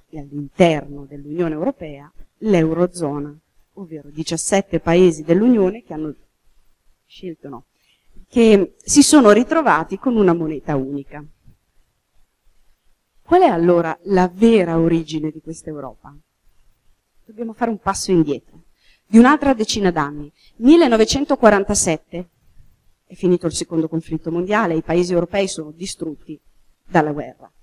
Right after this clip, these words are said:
Gli Stati Uniti intervengono con un piano di aiuti,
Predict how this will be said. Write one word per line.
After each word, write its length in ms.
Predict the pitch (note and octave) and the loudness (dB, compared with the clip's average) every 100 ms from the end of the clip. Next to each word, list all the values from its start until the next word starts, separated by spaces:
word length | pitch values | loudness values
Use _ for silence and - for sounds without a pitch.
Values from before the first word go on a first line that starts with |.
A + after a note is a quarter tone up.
| _ _ _ _ _ - _ _ _ _ _ _ _ | _ _ _ _ _ -20 _ _ _ _ _ _ _
Gli 160 | A3+ | -16
Stati 340 | G3+ - A#3+ C4 | -14 -12 -6 -2
Uniti 500 | A3 E3 _ F#3 B3+ _ _ _ _ _ _ _ _ _ _ | 2 0 _ -12 -12 _ _ _ _ _ _ _ _ _ _
intervengono 800 | A3 G#3 F#3 A#3 F3 E3 E3+ G3+ | -16 -4 -2 0 2 2 0 -4
con 140 | G#3 | -4
un 100 | G3+ | -4
piano 320 | - B3+ A#3 | -2 -2 0
di 180 | F#3 F3 _ | -2 -6 _
aiuti, 720 | F#3 F#3 E3+ D3+ C#3+ F#3+ A#3+ | 0 0 2 -2 -4 -14 -16